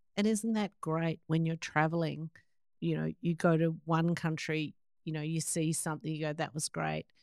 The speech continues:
And then by the time you get to the second and then the third, you've got a much better picture, uh, you know, of that zeitgeist or that feeling that's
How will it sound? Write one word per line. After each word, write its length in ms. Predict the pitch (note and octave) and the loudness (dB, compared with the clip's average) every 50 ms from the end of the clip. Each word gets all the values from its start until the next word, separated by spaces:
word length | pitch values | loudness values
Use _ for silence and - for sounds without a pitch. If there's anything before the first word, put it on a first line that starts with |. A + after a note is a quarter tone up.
| _ _ _ _ | _ _ _ _
And 120 | E3+ F3 F3 | 0 0 2
then 80 | F3 | 2
by 180 | E3 E3+ F3 F3+ | 2 2 2 2
the 100 | F3+ F3+ | 0 0
time 320 | - - - G#3+ A#3 A#3+ | -2 -2 -2 -2 -2 -2
you 60 | B3 | -2
get 200 | G#3 G3 E3+ - | -2 -2 -4 -4
to 100 | - - - | -6 -6 -4
the 80 | E3+ | -4
second 540 | D#3+ - - - E3 D#3+ - E3 D#3 D3+ - - _ _ _ _ _ - | -4 -2 0 0 -2 -2 -2 -4 -4 -6 -6 -10 _ _ _ _ _ -2
and 180 | E3 D#3+ D#3+ D#3+ | -2 0 0 -2
then 180 | E3+ E3 D3+ | -2 -4 -6
the 280 | D#3 - _ _ - E3+ | -10 -14 _ _ -2 0
third, 300 | F3+ F3+ F3 D3 D3 - _ _ _ _ _ _ _ _ _ - | 0 0 -2 -4 -6 -10 _ _ _ _ _ _ _ _ _ -2
you've 180 | E3+ E3 D#3+ | -2 -2 0
got 160 | - F3+ E3+ E3+ | -2 -4 -4 -2
a 60 | E3 | -2
much 680 | D#3+ D#3+ E3 E3+ F3 F3 F#3 F#3+ G3+ - - - - | -4 -4 -4 -4 -2 -2 -2 -4 -4 -8 -12 -8 -6
better 240 | - A#3 A3+ A#3+ A3 - _ - | -6 -4 -4 -6 -8 -10 _ -8
picture, 640 | - - G3 - _ - - - D3+ C#3 - G#3+ - _ _ _ _ _ _ _ - - D#3 E3 | -4 -4 -4 -4 _ -6 -6 -4 -4 -6 -6 -8 -12 _ _ _ _ _ _ _ -20 -14 -10 -6
uh, 40 | - | 0
you 140 | - F#3 F3+ | 2 4 4
know, 180 | F3 E3+ E3+ - | 4 2 0 2
of 240 | - F3 D#3+ - - - _ _ _ _ _ _ | 2 2 2 2 -2 -14 _ _ _ _ _ _
that 260 | F3+ E3+ E3+ E3+ - - | -2 0 0 0 0 -2
zeitgeist 920 | - - E3+ E3+ F3 F3 E3 - _ - E3+ D#3+ D#3+ D#3+ D#3+ - - - | -2 0 2 4 2 2 0 -2 _ 0 2 2 4 2 0 -2 -2 -2
or 140 | E3+ D#3+ D#3+ | -2 0 0
that 220 | E3+ E3 D#3+ - | 0 0 -2 -2
feeling 640 | - - - E3 D#3+ E3 E3 D#3+ E3 D#3 D3+ D#3+ D3+ - | -2 0 2 4 4 4 2 2 0 -2 -4 -4 -4 -4
that's 340 | E3 E3 - - - - | -6 -6 -4 -6 -6 -6